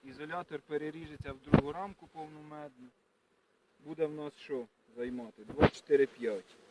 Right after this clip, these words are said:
На п'яти рамках сім'я буде зимувати. Бджола буде вся, та, що нам потрібна, а не та, що одна другу кормила цілу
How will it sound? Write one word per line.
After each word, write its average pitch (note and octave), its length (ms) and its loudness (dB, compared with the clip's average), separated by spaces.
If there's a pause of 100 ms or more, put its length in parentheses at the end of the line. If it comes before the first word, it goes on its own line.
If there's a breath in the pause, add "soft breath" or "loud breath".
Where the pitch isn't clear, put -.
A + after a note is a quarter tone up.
На E3 100 -2
п'яти F#3 300 0
рамках F#3 480 -4
сім'я D3 340 -2
буде C3 220 -4
зимувати. B2+ 680 -6 (4000)
Бджола E3 340 4
буде B2+ 360 -2 (160)
вся, F3+ 340 0 (480)
та, D3 120 -2
що D3+ 140 -8
нам C#3+ 200 -2
потрібна, B2 560 -10 (580)
а A#2+ 100 -8
не B2+ 120 -6
та, A#2+ 280 -6 (2250)
що C#3 200 2
одна C#3 220 0
другу C#3 400 -2
кормила C3+ 580 2
цілу B2 340 -4